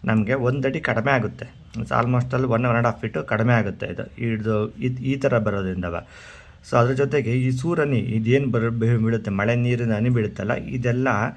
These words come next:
ಇಲ್ಲಿಂದ ಆಚೆಗೆ ಬೀಳಬೇಕಾಗುತ್ತೆ. So ಇದು ನೋಡಿ, ಮನೆ ನೋಡಿ, ಹಂಚಿನ ಮನೆಗಳು ನೋಡಿ, ಸೂರನಿ ಯಾವತ್ತೂ ಒಂದು ಎರಡು ಅಡಿ ಇಲ್ಲ ಎರಡು, ಟೂ, ಟೂ ಆ್ಯಂಡ್ ಹಾಫ್ ಫೀಟು ಉದ್-, ಆಚೆಗೆ ಇಟ್ಟಿರ್ತಾರೆ. ಇದೇನಕ್ಕಪ್ಪ ಅಂತಂದರೆ ಈ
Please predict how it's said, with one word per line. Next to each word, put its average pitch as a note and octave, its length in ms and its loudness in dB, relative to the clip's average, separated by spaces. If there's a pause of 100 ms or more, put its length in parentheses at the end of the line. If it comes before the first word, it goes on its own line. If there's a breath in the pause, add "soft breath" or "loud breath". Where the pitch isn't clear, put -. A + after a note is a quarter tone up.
(460 loud breath)
ಇಲ್ಲಿಂದ D3+ 360 -2 (200)
ಆಚೆಗೆ C3+ 280 2
ಬೀಳಬೇಕಾಗುತ್ತೆ. G#2+ 640 -4 (340)
So B2+ 120 -4
ಇದು G#2+ 120 0
ನೋಡಿ, G#2+ 140 2 (120)
ಮನೆ A#2+ 140 2 (100)
ನೋಡಿ, A2 180 2
ಹಂಚಿನ A2 260 -2
ಮನೆಗಳು A2+ 320 2
ನೋಡಿ, G2+ 240 -2
ಸೂರನಿ A#2+ 420 0 (360)
ಯಾವತ್ತೂ A#2 400 0
ಒಂದು G#2+ 160 0
ಎರಡು A2 200 2
ಅಡಿ C3 120 2 (240)
ಇಲ್ಲ A#2 100 -2 (400)
ಎರಡು, A2+ 160 2 (320)
ಟೂ, C3 80 -2 (140)
ಟೂ B2 100 -2
ಆ್ಯಂಡ್ A#2 160 0
ಹಾಫ್ A2+ 160 -6
ಫೀಟು A#2 220 -2 (380)
ಉದ್-, - 140 -6 (300)
ಆಚೆಗೆ C#3 260 2
ಇಟ್ಟಿರ್ತಾರೆ. F#2+ 360 -4 (420 loud breath)
ಇದೇನಕ್ಕಪ್ಪ C3+ 560 2
ಅಂತಂದರೆ B2 360 0 (460)
ಈ - 20 2